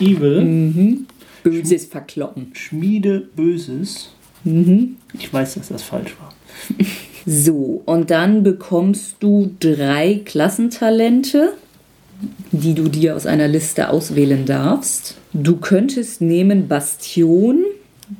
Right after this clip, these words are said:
Speaker 2: das gibt dir mehr Rüstung.
Speaker 1: Mhm.
Speaker 2: Du könntest Klerikertraining haben.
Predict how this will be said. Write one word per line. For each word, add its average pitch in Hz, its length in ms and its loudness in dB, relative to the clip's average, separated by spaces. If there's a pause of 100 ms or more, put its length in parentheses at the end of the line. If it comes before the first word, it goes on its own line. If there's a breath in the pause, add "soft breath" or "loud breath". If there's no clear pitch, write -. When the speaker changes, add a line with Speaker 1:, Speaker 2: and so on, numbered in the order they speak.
(100)
Speaker 2:
das 165 280 -4
gibt - 320 -4
dir 147 220 2
mehr 143 360 2
Rüstung. 247 600 2 (100)
Speaker 1:
Mhm. 143 460 0 (180 loud breath)
Speaker 2:
Du 175 80 4
könntest 185 540 0
Klerikertraining 151 1200 0
haben. 156 560 0